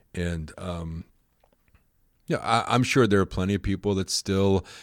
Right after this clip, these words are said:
you know, there's, there's someone out there active right now, and the people that love him and care about him or her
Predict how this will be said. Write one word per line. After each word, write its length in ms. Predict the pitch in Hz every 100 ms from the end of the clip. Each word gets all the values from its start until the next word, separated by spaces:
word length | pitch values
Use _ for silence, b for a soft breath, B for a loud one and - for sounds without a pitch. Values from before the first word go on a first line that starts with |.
| B
you 120 | 98
know, 180 | 92 92
there's, 460 | 90 92 90 - -
there's 260 | 92 90
someone 320 | - 95 98
out 240 | 98 98 -
there 260 | 101 98 -
active 500 | 85 90 - 104 87
right 260 | 98 101 -
now, 440 | 87 85 82 85 - B B
and 480 | 95 90 87 87 87
the 100 | 87
people 400 | - 101 101 95
that 200 | 90 87
love 360 | 90 90 95 92
him 260 | 98 98
and 160 | 92 90
care 320 | - 92 92
about 300 | 85 90 87
him 300 | - 90 90
or 280 | 87 92 104
her 420 | 92 85 85 80